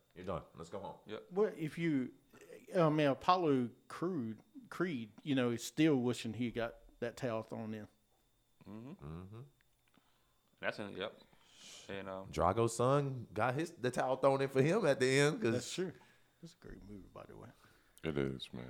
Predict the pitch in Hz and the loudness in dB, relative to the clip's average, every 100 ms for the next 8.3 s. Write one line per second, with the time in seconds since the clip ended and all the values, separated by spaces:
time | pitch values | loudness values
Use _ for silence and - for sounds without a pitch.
0 | 62 - 147 123 117 - 143 143 131 120 | -16 -2 2 2 2 -4 0 0 2 0
1 | 117 - - - - 135 160 151 139 107 | -4 -12 -20 -18 -4 0 4 6 4 2
2 | 120 - 123 117 101 104 101 98 - 95 | -6 -10 -4 -4 -4 -6 -8 -8 -14 -18
3 | - - 104 101 104 98 - 110 151 127 | -20 -12 -10 -10 -12 -14 -12 -4 0 4
4 | 117 110 - 120 165 156 95 98 180 170 | 4 2 -4 2 6 6 8 8 10 10
5 | 143 165 120 156 135 139 123 117 131 147 | 8 4 6 4 4 2 0 0 2 2
6 | 120 - _ - 107 117 107 101 95 - | 2 -6 _ 4 4 8 6 6 -4 -2
7 | 107 170 160 127 170 160 147 151 139 - | 0 4 4 6 6 6 4 4 2 4
8 | 196 139 | 4 4